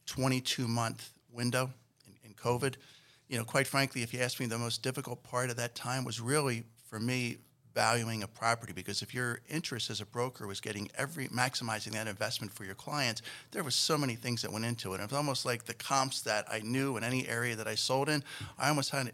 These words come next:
had to kinda throw out the window, because the question would be, "What do I think the most I think one buyer could pay?"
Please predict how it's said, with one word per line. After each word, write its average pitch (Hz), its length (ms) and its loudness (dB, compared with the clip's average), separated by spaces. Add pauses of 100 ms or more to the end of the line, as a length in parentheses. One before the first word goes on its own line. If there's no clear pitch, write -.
(140)
had 127 160 -2
to 110 40 -4
kinda 120 260 0
throw 135 220 2
out 123 120 0
the 117 80 -2
window, 127 320 2
because 113 320 -4
the - 100 -10
question 135 400 0
would 117 80 -2
be, 120 120 -2
"What 139 180 -2
do 165 40 2
I 143 80 2
think 131 280 -4
the 117 80 -2
most 123 500 0
I 123 60 -6
think 117 280 -6
one 123 220 -6
buyer 117 380 0
could 107 240 -12
pay?" 160 280 -2